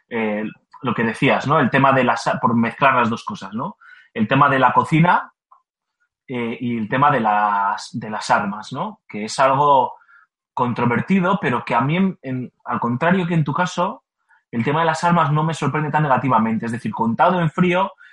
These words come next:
sí que parece, "Hostias, esto va a ser un coñazo", porque,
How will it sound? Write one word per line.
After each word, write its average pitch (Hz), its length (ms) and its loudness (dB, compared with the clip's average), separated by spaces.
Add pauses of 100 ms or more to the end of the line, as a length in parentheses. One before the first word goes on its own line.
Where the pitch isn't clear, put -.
sí - 180 -4
que 151 120 0
parece, 139 600 0
"Hostias, - 400 -8
esto 117 200 -8
va 127 40 2
a 127 40 -8
ser 131 120 -6
un 123 100 -6
coñazo", 117 440 -4
porque, 98 400 -8